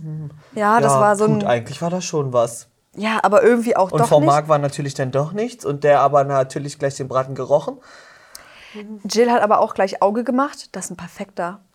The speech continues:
Speaker 2: hat sie gesagt. Vom Body, von den Haaren.
Speaker 1: Aber Jill muss doch auch Cedric kennen, oder?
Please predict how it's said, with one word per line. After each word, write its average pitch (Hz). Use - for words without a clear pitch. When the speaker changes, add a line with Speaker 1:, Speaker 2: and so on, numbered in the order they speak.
Speaker 2:
hat 233
sie 196
gesagt. 190
Vom 190
Body, 220
von 202
den 180
Haaren. 214
Speaker 1:
Aber -
Jill 151
muss 165
doch 151
auch 151
Cedric 151
kennen, 151
oder? 165